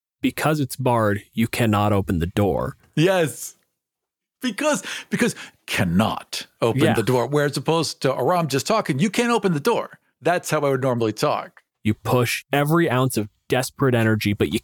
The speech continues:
Speaker 1: can't open the door. And you would redub it and go, "You cannot."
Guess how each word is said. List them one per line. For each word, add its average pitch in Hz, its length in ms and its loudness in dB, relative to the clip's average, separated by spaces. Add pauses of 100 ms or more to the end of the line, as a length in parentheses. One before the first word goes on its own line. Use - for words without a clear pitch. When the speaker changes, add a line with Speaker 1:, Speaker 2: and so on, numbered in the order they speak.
Speaker 1:
can't 131 380 0
open 113 300 2
the 98 200 0
door. 98 380 0 (540)
And 107 340 0 (500)
you 101 160 0
would 123 120 2
redub 135 360 0
it 117 80 -2
and 131 100 -4
go, 90 140 0
"You 104 360 0
cannot." 90 600 -2